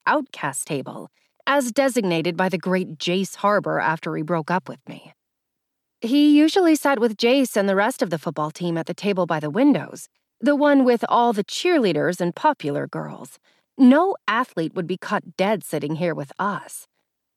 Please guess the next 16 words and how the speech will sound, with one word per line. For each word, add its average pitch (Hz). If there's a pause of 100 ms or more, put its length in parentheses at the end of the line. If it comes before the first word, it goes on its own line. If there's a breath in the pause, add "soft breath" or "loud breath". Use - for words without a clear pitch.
(100)
Except -
him, 294
apparently. 156 (1040)
I 269
unclenched 330
my 240
fists -
and 208
gently 226
rubbed 220
the 208
nail 202
marks 160
on 160
my 156
palms. 175